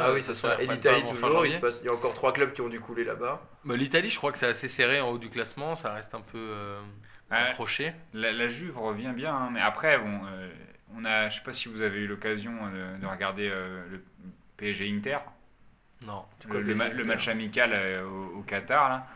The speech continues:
Speaker 1: Ah oui.
Speaker 3: Euh, bon, pff, il y avait pas très, c'était pas très intéressant parce que c'était un, un match de préparation pour le P S G, euh, de son match de Coupe de France qu'ils avaient aligné quasi-, enfin, la même
Speaker 1: Quasiment
Speaker 3: équipe.
Speaker 1: la même équipe, ouais.
Speaker 2: Qui a
Speaker 3: Bon,
Speaker 2: gagné
Speaker 3: la,
Speaker 2: un zéro
Speaker 3: la
Speaker 2: avec
Speaker 3: même
Speaker 2: un but
Speaker 3: équipe.
Speaker 2: de Jean-Kévin Augustin, je crois.
Speaker 3: Exactement, exactement.
Speaker 1: Ok.
Speaker 3: Euh, dans un match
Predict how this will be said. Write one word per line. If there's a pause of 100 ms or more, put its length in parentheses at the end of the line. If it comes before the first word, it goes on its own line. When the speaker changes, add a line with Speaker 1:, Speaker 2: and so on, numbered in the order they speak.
(160)
Speaker 1:
Ah
oui.
Speaker 3:
Euh,
bon,
pff, (340)
il
y
avait
pas
très,
c'était
pas
très
intéressant
parce
que
c'était
un,
un
match
de
préparation
pour
le
P
S
G,
euh,
de
son
match
de
Coupe
de
France
qu'ils
avaient
aligné
quasi-, (320)
enfin,
la
même
Speaker 1:
Quasiment
Speaker 3:
équipe.
Speaker 1:
la
même
équipe,
ouais.
Speaker 2:
Qui
a
Speaker 3:
Bon,
Speaker 2:
gagné
Speaker 3:
la,
Speaker 2:
un
zéro
Speaker 3:
la
Speaker 2:
avec
Speaker 3:
même
Speaker 2:
un
but
Speaker 3:
équipe.
Speaker 2:
de
Jean-Kévin
Augustin,
je
crois.
Speaker 3:
Exactement, (280)
exactement.
Speaker 1:
Ok. (480)
Speaker 3:
Euh,
dans
un
match